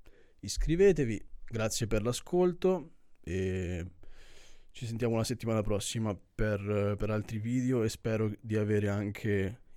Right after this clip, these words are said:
i video dedicati ai fighters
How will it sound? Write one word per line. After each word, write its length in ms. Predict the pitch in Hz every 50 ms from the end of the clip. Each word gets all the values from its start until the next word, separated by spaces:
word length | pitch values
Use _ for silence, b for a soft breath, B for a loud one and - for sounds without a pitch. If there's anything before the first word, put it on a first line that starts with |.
| - - _
i 240 | - 98 95 92 92
video 320 | 92 98 101 95 95 92
dedicati 640 | 92 98 95 98 98 - 113 107 104 - 98 95 95
ai 380 | 87 92 90 87 92 101 - - - B B B B B B B B B B B B B B B B _ _ _ _ _ _ -
fighters 920 | - - 160 160 160 127 - - 90 98 - - - - - - - -